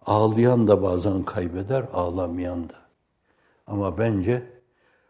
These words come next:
ağlayıp kaybedenler işin içine riya katarlar. Gözyaşlarını alem görsün diye dökerler. Fakat aşkı iştiyaktan dolayı ağlayanlar, akıbetinden endişe edip ağlayanlar,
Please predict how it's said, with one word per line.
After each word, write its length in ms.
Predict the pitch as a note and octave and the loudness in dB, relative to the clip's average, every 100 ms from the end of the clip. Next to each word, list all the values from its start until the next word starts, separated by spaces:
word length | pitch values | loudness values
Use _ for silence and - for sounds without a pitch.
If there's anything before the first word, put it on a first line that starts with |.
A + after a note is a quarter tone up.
| _ _ | _ _
ağlayıp 600 | - B2+ C3 C#3+ E3 E3 | 0 2 4 4 2 -2
kaybedenler 840 | - C3 C3 C3 A#2 A#2+ B2+ D3 D#3+ | 6 8 8 4 4 2 0 0 -2
işin 320 | C3 - C#3 | -8 -4 -2
içine 420 | B2 - D3 C3+ A2+ | -2 -2 0 0 2
riya 280 | G#2+ G#2+ | 2 2
katarlar. 640 | - F2 - F#2 F2 E2 - _ | 0 -6 -4 -4 -4 -8 -12 _
Gözyaşlarını 920 | A#2 G2+ F#2 F2+ - G2 E2+ G2 C#3 - _ _ _ | -2 0 -2 -4 -8 -8 -6 -6 -6 -8 _ _ _
alem 380 | - F#2 G2 F#2 | -2 2 2 2
görsün 480 | F2+ F#2 - - F2 | 2 2 0 -4 -2
diye 200 | E2+ D2+ | -2 -4
dökerler. 800 | E2 - - D#2+ F2 F#2 - _ _ _ _ _ _ _ _ _ | -8 -10 -8 -8 -10 -14 -20 _ _ _ _ _ _ _ _ _
Fakat 540 | - G#2 B2 B2 - - | -4 0 0 0 -4 -10
aşkı 340 | - - - D3 | -10 -10 -8 -8
iştiyaktan 760 | - - G#2+ F2+ - C#3 C#3 | -8 0 0 0 0 0 2
dolayı 280 | D3 C#3 C3 | 0 2 2
ağlayanlar, 760 | A2+ A2 A2 G2 F2 G#2 A#2 _ _ _ _ _ | 2 2 0 0 -2 -6 -8 _ _ _ _ _
akıbetinden 840 | - G#2 - B2 B2 - B2+ B2+ C3 | 0 2 2 4 2 2 0 2 0
endişe 440 | A#2 A2+ G2+ - | 2 2 2 4
edip 280 | D3 B2+ - | 2 2 2
ağlayanlar, 800 | A2+ F#2+ F#2 F2+ F2 F2 A2+ - | 4 4 0 0 0 -4 -6 -10